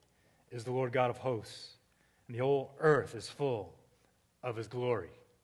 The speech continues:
First John chapter one, verses five to six simply really summarizes this and picks this up.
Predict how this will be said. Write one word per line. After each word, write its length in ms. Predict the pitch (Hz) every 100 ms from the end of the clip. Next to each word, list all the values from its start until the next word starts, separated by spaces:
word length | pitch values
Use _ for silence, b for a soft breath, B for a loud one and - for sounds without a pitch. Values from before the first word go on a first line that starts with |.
| _ _ _ _ _ _ _ _ _ _ _ _ _ _ _ _ _ _ b b b b b b
First 240 | 160 147 -
John 460 | 147 156 120 123 - - _ _ _ _ -
chapter 260 | 143 -
one, 300 | 127 139 123 117
verses 300 | 123 123 107
five 200 | 139 117
to 60 |
six 320 | - 160 - - - _
simply 340 | - 190 156 123
really 220 | 127 110
summarizes 480 | 151 147 123 110 110
this 180 | 117
and 140 | 117 110
picks 200 | 135 -
this 200 | 113 147
up. 400 | 131 - -